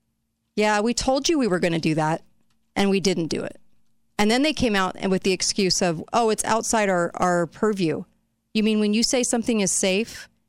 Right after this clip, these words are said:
and you don't even analyze what's going on with people in an ex-, in the middle of an experiment, that's not within your purview. The lying hacks at the C D C. Then also, uh, they came out and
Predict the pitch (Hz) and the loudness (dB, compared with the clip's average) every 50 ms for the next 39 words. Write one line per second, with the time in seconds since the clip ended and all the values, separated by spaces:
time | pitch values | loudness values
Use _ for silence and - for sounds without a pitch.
0 | _ _ _ _ _ _ _ _ _ - - 202 196 208 233 233 233 233 220 - | _ _ _ _ _ _ _ _ _ -2 0 2 2 2 2 2 2 0 0 0
1 | 185 185 185 190 202 214 208 208 208 208 202 - 196 - - - 202 196 190 190 | 0 2 2 2 2 2 2 2 2 0 0 -2 -2 -2 0 0 0 2 2 2
2 | 185 185 190 202 208 - - 220 202 - 214 208 208 208 - - - - - - | 0 0 0 0 -2 -2 -2 -4 -2 0 2 2 2 0 0 -4 -8 -16 -20 -8
3 | _ - 214 220 220 220 202 - - - - - - - 226 226 214 208 208 214 | _ 0 2 2 2 2 0 0 -2 -4 -4 -6 -2 0 2 2 2 2 2 2
4 | 220 233 226 220 196 208 202 190 - - - - 214 208 220 220 226 220 226 - | 2 2 2 2 0 0 -2 -2 -2 -2 -2 0 0 0 2 0 0 0 -2 -4
5 | - - _ _ _ _ _ - 202 202 - - 214 208 202 131 202 185 214 208 | -6 -14 _ _ _ _ _ -2 0 0 0 0 0 0 0 0 0 0 0 0
6 | 190 180 170 - 196 208 208 208 247 254 285 302 - _ _ _ _ _ _ _ | 0 0 -2 0 0 -2 0 0 0 0 0 0 -4 _ _ _ _ _ _ _
7 | _ _ _ _ _ _ _ _ _ _ _ _ _ _ _ _ _ _ _ _ | _ _ _ _ _ _ _ _ _ _ _ _ _ _ _ _ _ _ _ _
8 | _ _ _ _ _ _ _ - _ _ _ _ _ _ _ _ _ _ _ - | _ _ _ _ _ _ _ -20 _ _ _ _ _ _ _ _ _ _ _ -2
9 | 180 175 180 190 208 214 220 214 208 185 202 196 202 202 - - - - - - | 0 2 2 2 2 2 2 0 0 0 0 0 0 -2 -4 -4 -4 -4 -4 -4
10 | 165 - - 180 170 165 160 - - - - - - _ _ _ _ _ _ _ | -4 -2 -2 -2 -2 -2 -2 -2 -4 -6 -10 -14 -20 _ _ _ _ _ _ _
11 | _ _ - - - _ _ _ 233 226 220 220 240 320 330 - 294 214 208 214 | _ _ -20 -20 -20 _ _ _ 0 2 2 2 0 0 0 0 0 0 0 0
12 | 247 - - 208 208 208 190 202 190 - 233 208 196 190 196 226 - - - - | -2 -2 -2 -2 0 0 0 -2 -2 -2 -2 0 0 0 0 0 -2 -4 -2 -2
13 | 220 202 196 196 196 190 190 196 | 0 0 2 2 2 0 0 -2